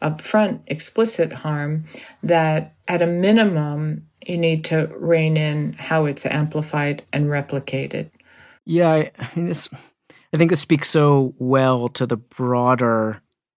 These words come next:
Speaker 2: platform governance debate, for lack of a, a better term, that, and I often find that whole conversation about how governments should regulate platforms gets distracted by the individual bad thing, right? The,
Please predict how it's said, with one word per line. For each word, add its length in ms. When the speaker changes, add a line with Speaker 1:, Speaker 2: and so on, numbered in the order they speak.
Speaker 2:
platform 680
governance 560
debate, 360
for 120
lack 220
of 120
a, 100
a 80
better 220
term, 420
that, 200
and 100
I 40
often 340
find 400
that 180
whole 180
conversation 720
about 320
how 160
governments 420
should 160
regulate 540
platforms 680
gets 260
distracted 1080
by 560
the 140
individual 640
bad 440
thing, 400
right? 220
The, 180